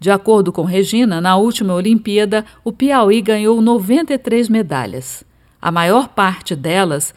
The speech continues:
é dessa instituição de ensino, localizada em Cocal dos Alves, interior do estado, a Escola de Ensino Médio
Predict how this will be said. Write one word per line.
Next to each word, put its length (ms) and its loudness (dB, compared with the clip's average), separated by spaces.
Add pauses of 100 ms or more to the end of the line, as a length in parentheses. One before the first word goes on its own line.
(200)
é 140 -2
dessa 500 0
instituição 760 -2
de 120 0
ensino, 560 -2 (260)
localizada 720 -2
em 80 -8
Cocal 540 -4
dos 240 -4
Alves, 500 -4
interior 640 -6
do 100 -4
estado, 580 -4 (320)
a 80 -2
Escola 560 0
de 120 -2
Ensino 480 0
Médio 520 -4